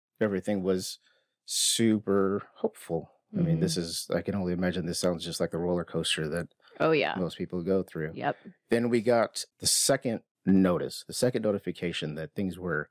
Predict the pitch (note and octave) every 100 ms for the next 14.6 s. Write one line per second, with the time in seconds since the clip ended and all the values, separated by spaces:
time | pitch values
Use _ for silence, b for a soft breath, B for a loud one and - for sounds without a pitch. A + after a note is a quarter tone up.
0 | _ G2 F#2 - G2 E2+ E2 E2 D2+ D#2+
1 | - - F2+ G2+ F#2 - A3 F#3 - -
2 | - - - C#3+ _ G2 A2+ C3 C#3+ -
3 | F2+ E2 E2+ D2 D2 - _ _ _ _
4 | E2 E2+ E2 E2+ D#2+ - F#2 D#2+ D#2+ E2
5 | - _ _ _ - F2+ - E2+ D#2+ D#2+
6 | C#2+ D2+ D#2+ C#2+ - _ _ _ _ _
7 | _ - - - - _ _ _ _ _
8 | _ F2 E2+ F#2+ G2 - F2+ F2+ G2 G2
9 | F#2 G2+ _ _ _ _ _ _ _ -
10 | F#2+ F#2 D#2+ D2 - - _ - F#2 G2+
11 | A2+ A2 A2 G#2 G2+ G#2+ _ _ _ A2+
12 | F#2+ - _ - G2 G#2 G2 F2 G2+ E2+
13 | D#2 D2+ F2+ G2 F#2 F#2 - _ _ _
14 | _ _ _ C2+ D2+ C2+